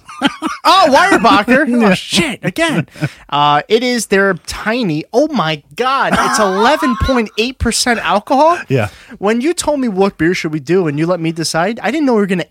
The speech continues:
Speaker 2: end with the strongest beer that's known to man.
Speaker 1: Oh, please. That's not even the strongest beer they make.
Speaker 2: Oh my God. Okay. It is a stout. It's a Belgian stout, imperial stout. So
Speaker 1: Yep.
Speaker 2: you tell me what that means.
Speaker 1: Um, an imperial stout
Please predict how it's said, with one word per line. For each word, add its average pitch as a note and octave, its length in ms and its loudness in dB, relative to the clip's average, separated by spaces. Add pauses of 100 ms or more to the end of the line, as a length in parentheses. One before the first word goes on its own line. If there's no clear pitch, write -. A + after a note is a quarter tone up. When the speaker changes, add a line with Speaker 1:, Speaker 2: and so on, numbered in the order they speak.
Speaker 2:
end A3+ 280 -4
with F3 220 0
the D#3 100 -8
strongest F3+ 560 -2
beer F#3 280 -2
that's D3 320 -4
known D#3+ 300 0
to D3 120 -6
man. D#3 460 -4 (340)
Speaker 1:
Oh, B2 140 -2
please. F#2+ 220 -8
That's G2 140 -8
not A#2+ 120 -2
even F#2+ 100 -6
the F#2+ 80 -6
strongest G2 340 -6
beer G2+ 140 -8
they F2+ 100 -8
make. A2 360 -12 (400)
Speaker 2:
Oh - 40 -20 (120)
my - 60 -20 (100)
God. - 1300 -20
Okay. D3 300 -4
It E3+ 140 0
is F#3+ 100 0
a G#3+ 60 -4
stout. F3 360 0
It's - 100 -8
a D#3 40 -4
Belgian D#3+ 460 -2
stout, D#3+ 340 -4
imperial D3 440 -4
stout. C#3+ 460 -6
So B2 160 -2
Speaker 1:
Yep. C#3 80 0
Speaker 2:
you G#3+ 80 -4
tell A#3 200 0
me A3 80 2
what F#3+ 160 2
that E3+ 160 0
means. C#3+ 360 -10 (540)
Speaker 1:
Um, D3 640 0
an C#3 80 -2
imperial G#3 480 -2
stout F#3 520 0